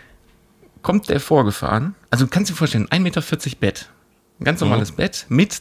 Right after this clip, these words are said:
Speaker 1: Lattenrosten und einer eins vierziger Matratze. Da kommt der vorgefahren mit so einem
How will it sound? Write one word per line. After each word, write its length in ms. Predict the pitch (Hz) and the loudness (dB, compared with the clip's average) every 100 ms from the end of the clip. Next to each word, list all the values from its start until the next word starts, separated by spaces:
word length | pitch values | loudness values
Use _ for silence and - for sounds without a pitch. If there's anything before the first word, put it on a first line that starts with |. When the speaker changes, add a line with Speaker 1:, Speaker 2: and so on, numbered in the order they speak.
| - - | -12 -4
Speaker 1:
Lattenrosten 800 | 131 - 156 143 147 - 151 - | -2 0 0 0 -2 -2 -2 2
und 280 | 135 151 | 2 2
einer 180 | 135 135 | 0 0
eins 200 | 127 120 | 0 -2
vierziger 380 | - 127 120 117 | -2 -4 -2 0
Matratze. 480 | 113 101 95 - - _ - - - - - - - _ _ - | 0 0 -4 -6 -10 _ -20 -20 -20 -20 -20 -20 -20 _ _ -4
Da 120 | 139 | 0
kommt 200 | 190 180 | 0 0
der 80 | 135 | 0
vorgefahren 640 | 165 156 107 - 107 131 | 2 2 2 -2 0 0
mit 140 | 143 | -2
so 120 | - 135 | -2 0
einem 280 | 120 127 | 2 0